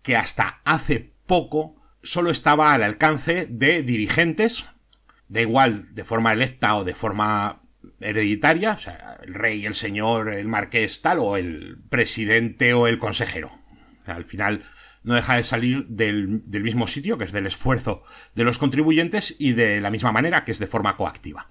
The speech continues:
Sin embargo, Snoop Dogg, como digo, negro, como digo, consiguiendo dinero de forma lícita, y encima que aquellos que le pagan son felices pagándole. Consigue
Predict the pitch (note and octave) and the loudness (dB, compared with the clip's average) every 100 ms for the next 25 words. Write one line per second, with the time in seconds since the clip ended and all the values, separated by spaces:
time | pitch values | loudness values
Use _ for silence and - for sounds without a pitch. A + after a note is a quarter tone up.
0 | - - A2 A2+ B2+ F3+ - A2+ A2 G3 | -4 -2 0 2 2 2 0 -2 0 0
1 | A3+ - - A2+ B2 F#2+ A#2 C#3 B2+ F#2+ | 0 -4 -6 -2 0 -2 0 2 2 0
2 | F#2+ - - - - A#2+ B2+ G#2+ - C#3+ | -6 -16 -20 -18 -6 -2 -2 -4 -6 -2
3 | D3 B2 D3+ C#3 F3 E3 F#3+ F3 _ - | 0 0 0 0 0 -2 -4 -4 _ -20
4 | - _ _ _ _ C#3 C3 C3 D#3 E3+ | -20 _ _ _ _ -4 0 4 4 4
5 | D3+ D3 C3+ A#2+ B2+ D#3+ - D3+ F#3 G3+ | 2 2 2 2 2 -2 -4 -2 -2 -2
6 | D3 - _ - E3+ G3+ - D3 D3+ E3+ | -6 -18 _ -6 0 0 2 0 0 -2
7 | C3 G#2+ - A#2+ A#2+ D#3 D#3+ C3 C3 D3 | -4 -4 -2 -2 -2 0 0 0 -2 -2
8 | - E3 D#3+ C#3 B2 B2 - C3 C#3 C#3+ | 0 0 0 0 0 -2 -2 0 0 -2
9 | F2+ E2+ - - - - - - _ - | -4 -10 -16 -18 -18 -18 -20 -20 _ -4
10 | G3 G3 - - D#3+ D3+ D3 - | 2 2 4 2 2 -2 -4 -10